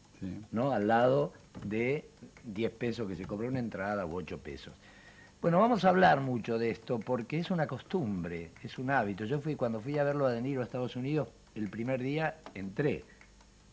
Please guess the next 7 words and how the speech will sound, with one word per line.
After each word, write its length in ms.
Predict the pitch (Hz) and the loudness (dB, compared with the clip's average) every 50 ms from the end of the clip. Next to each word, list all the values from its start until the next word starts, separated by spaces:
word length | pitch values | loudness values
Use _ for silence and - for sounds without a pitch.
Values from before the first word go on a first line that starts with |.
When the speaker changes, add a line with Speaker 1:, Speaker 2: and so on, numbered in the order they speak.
| - - - | -20 -14 -10
Speaker 2:
Los 140 | 95 92 98 | -6 -4 -4
otros 240 | 120 110 117 120 - | -2 -2 -4 -4 -4
cinco 320 | 147 139 139 131 - 131 | -4 -4 -4 -2 0 0
días 420 | 127 127 117 101 104 107 107 - - - - - - - - - | 2 2 2 2 2 0 -2 -6 -12 -20 -20 -20 -20 -20 -20 -12
tuve 200 | - 107 104 95 | -6 -4 -4 -4
que 100 | 80 90 | -4 -4
pagar. 400 | 78 98 101 117 113 85 65 - | -6 -4 -2 -2 -2 -2 -4 -6